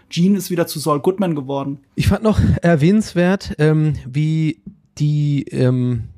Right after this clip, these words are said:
Speaker 2: wie, also dass der Regisseur meiner Meinung nach ganz klar das Bild so gewählt hat, zum Beispiel bei dem, als das Taxi
Speaker 1: Mhm.
Speaker 2: kommt, bei dem letzten Scam
Speaker 1: Mhm.
Speaker 2: mit dem Cancer-Patienten,
Speaker 1: Mhm.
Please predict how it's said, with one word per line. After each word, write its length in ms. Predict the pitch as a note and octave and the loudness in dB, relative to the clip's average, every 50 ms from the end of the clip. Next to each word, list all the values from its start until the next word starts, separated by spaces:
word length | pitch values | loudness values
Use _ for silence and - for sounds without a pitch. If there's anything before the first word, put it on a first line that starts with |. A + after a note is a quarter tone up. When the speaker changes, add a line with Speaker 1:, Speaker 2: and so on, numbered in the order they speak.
| _ _ _ | _ _ _
Speaker 2:
wie, 360 | - B2+ B2+ B2 B2+ B2 A2+ F2 E2+ F#3 - - _ _ _ _ _ _ _ _ _ _ _ _ _ _ - - | -2 0 2 2 2 0 0 -2 -8 -14 -18 -18 _ _ _ _ _ _ _ _ _ _ _ _ _ _ -20 -8
also 240 | - B2+ B2 B2+ B2+ | -6 -4 -4 -2 0
dass 240 | C3 B2 - - _ _ _ - - - - - - _ - - _ _ | -2 -2 -2 -6 _ _ _ -20 -20 -20 -20 -20 -20 _ -20 -20 _ _
der 160 | B2+ B2+ A#2 | -4 -2 0
Regisseur 800 | B2+ B2 A2 C3 A2+ - - - C#3 D3 D#3 E3+ F#3 G#3 C4 - _ _ _ _ _ _ _ _ _ _ _ _ _ - - | 0 0 0 0 -2 -4 -2 0 2 2 2 2 0 0 -2 -6 _ _ _ _ _ _ _ _ _ _ _ _ _ -20 -18
meiner 340 | - D#3 C#3 C#3 D#3+ F3+ D#3 | -6 -2 0 0 2 2 2
Meinung 280 | B2+ A#2+ A#2+ A#2+ A#2 | 2 0 0 0 0
nach 360 | A2+ A2 A2+ C3+ E3 - - _ _ _ _ _ _ _ _ _ _ _ _ _ _ _ - | 0 0 -2 -2 -4 -6 -10 _ _ _ _ _ _ _ _ _ _ _ _ _ _ _ -8
ganz 300 | - C3+ D#3+ G3 - - - | -4 -4 -4 -4 -6 -8 -10
klar 520 | - - D#3 D3 D3 D3+ D#3+ E3 E3+ - - - | -4 -2 -2 0 0 0 0 0 -2 -4 -6 -4
das 180 | - C3+ A#2+ | -4 -4 -4
Bild 300 | - - D3 D#3+ E3+ - | -2 0 0 0 0 0
so 220 | - - E3+ F3+ F3 | -2 -2 -2 0 0
gewählt 440 | E3 D#3 C3 C#3+ D3+ E3 D#3+ - | -2 -2 0 0 0 0 0 -2
hat, 240 | E3 D#3+ D#3+ D#3+ - D#3 | -2 -2 -2 -4 -6 -14
zum 160 | - - D3 C#3 | -10 -8 -4 -2
Beispiel 360 | C#3 D3 D3 - - D3+ C#3+ | 0 -2 -2 -2 -2 -2 0
bei 120 | - C3 B2+ | 0 2 2
dem, 220 | C3 C3 C3 - - _ | 2 0 0 -4 -6 _
als 200 | A#2+ C3 - - | -4 -4 -2 -2
das 160 | - - - | -6 -6 -4
Taxi 300 | - F3+ E3 D#3 D#3 E3+ | -4 -4 -2 -2 -2 -2
Speaker 1:
Mhm. 40 | D#3+ | 0
Speaker 2:
kommt, 180 | - A2 G2 | 0 -2 0
bei 80 | - G#2+ | -2 -2
dem 120 | A2 A2 A2 | -2 0 0
letzten 260 | A2+ - - - A2+ | 0 -2 -4 -8 -8
Scam 280 | - - A#2+ A#2 A2+ | -4 -2 0 0 2
Speaker 1:
Mhm. 20 | A2+ | 0
Speaker 2:
mit 120 | A2 - | 0 0
dem 100 | - G#2 - | -2 -4 -2
Cancer-Patienten, 1000 | - C3 B2 - - A#2 G#2 - E3 - - - A#3+ - - G#2+ G#2 - A2 G2+ | -2 -2 -2 0 0 0 0 0 -2 -2 -4 -4 -2 0 -2 -2 -2 -4 -6 -8
Speaker 1:
Mhm. 60 | F#2+ | -8